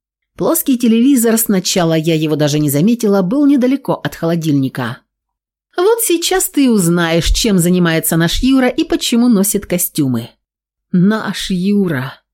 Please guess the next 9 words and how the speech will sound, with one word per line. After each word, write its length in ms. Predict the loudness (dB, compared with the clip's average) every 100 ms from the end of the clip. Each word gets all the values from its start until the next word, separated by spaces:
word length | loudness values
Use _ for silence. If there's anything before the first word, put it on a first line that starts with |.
| _ _ -8
Сомневаюсь, 1000 | -4 0 2 2 2 2 2 0 0 -4
что 220 | -4 -2
эта 280 | -2 0 0
огненная 500 | 2 2 2 2 2
лава 360 | 2 0 0
вообще 480 | 0 -2 -4 -2 0
может 400 | 0 0 -2 -4
кому-то 400 | -2 -2 0 -2
принадлежать. 840 | -2 -2 0 -2 0 -2 -6 -14